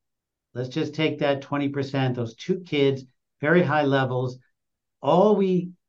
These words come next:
use is B six and zinc, sometimes high doses of B six, higher than I would use otherwise,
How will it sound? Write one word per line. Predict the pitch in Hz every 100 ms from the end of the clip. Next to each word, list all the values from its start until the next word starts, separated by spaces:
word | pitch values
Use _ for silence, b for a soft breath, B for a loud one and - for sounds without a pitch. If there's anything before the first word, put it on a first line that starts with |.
| _ -
use | 127 151 247 226 131
is | 127 120
B | - 175
six | - 190 180 -
and | 147 123
zinc, | 107 143 208 - - _ _ _ _
sometimes | - 175 180 160 127
high | - - 175
doses | 175 160 180 170 123
of | 123
B | 123
six, | 120 131 127
higher | 123 139 151
than | 143 135
I |
would | 127 120
use | 123 -
otherwise, | 131 165 175 113 107 117